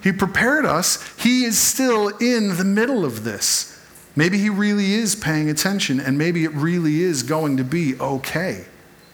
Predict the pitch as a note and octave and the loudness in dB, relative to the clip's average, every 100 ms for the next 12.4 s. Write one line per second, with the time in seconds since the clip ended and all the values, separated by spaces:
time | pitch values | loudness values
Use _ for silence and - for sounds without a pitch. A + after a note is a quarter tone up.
0 | - - - - - - - - - - | -20 -20 -20 -20 -20 -20 -20 -20 -20 -4
1 | B2+ C#3 C3 C#3+ C3 B2+ B2 B2 A2+ G#2+ | 0 0 0 0 2 0 0 -2 -2 -4
2 | A#2 G#2+ G#2+ A2 A2+ G#2+ - A2 - G#2 | -2 -2 0 -2 -2 -4 -4 -6 -4 -4
3 | - G2 F#2 - - - - G2 F#2+ F#2+ | -2 -4 -4 -4 -6 -6 -10 -10 -8 -10
4 | F#2 - - - - - - - D#3 D3+ | -12 -20 -20 -20 -20 -20 -10 -2 0 2
5 | C3 B2+ C3+ C3+ B2 A#2 A2+ A2+ A2 A2+ | 0 0 0 0 0 -2 -2 -2 -2 -2
6 | A2 G2+ G#2+ F#2+ - A#2+ - - G#2 - | -2 -4 -2 -2 -2 -2 -4 -6 -4 -6
7 | - - C#3+ C3+ - G#2+ - B2 B2 A#2 | -6 -4 -2 -2 -4 -4 -2 0 0 -4
8 | A2 A2 A2 G#2 G#2+ A2+ G#2 G#2 - - | -4 -2 -4 -4 -4 -4 -4 -8 -10 -14
9 | - D3+ D#3+ D#3+ C#3+ C3 C#3+ F#3+ G#3 F#3 | -4 0 0 0 0 0 2 2 2 0
10 | D#3 D3 G3 F#3+ C#3+ C3+ C#3+ - F3+ G3 | -2 -2 0 0 0 0 -2 -4 -4 -4
11 | - C3 A#2 B2+ C3 A2+ C#3+ C#3+ C3+ C#3+ | -2 -2 -2 -4 -4 0 0 0 -6 -4
12 | C3+ C3+ E3+ C#3+ | -4 -2 -2 -4